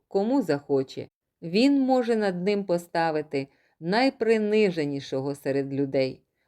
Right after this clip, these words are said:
Отакий сон приснився мені, цареві Навуходоносорові, а ти, Валтасаре,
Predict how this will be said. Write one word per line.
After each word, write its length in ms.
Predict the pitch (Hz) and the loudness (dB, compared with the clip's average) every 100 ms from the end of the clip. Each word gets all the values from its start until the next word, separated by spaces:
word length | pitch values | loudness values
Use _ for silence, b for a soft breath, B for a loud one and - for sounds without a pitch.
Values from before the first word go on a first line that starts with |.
| - | -6
Отакий 520 | 190 196 233 302 311 | -2 0 0 0 -2
сон 420 | 294 220 208 208 | 0 0 0 0
приснився 640 | 196 165 - 175 202 - 165 | -4 -6 -4 -6 -6 -6 -4
мені, 380 | 151 147 143 | -4 -4 -4
цареві 500 | 135 - 156 226 226 | -4 -2 0 2 2
Навуходоносорові, 1200 | 196 160 151 156 135 135 180 214 214 180 170 170 B B _ | 0 -2 -2 -4 -4 -4 -4 -4 -2 -2 -2 -4 B B _
а 160 | 170 185 | -4 -4
ти, 240 | - 302 | -2 -2
Валтасаре, 800 | 285 220 214 180 - 143 135 131 | 0 0 -2 -6 -2 -2 0 -4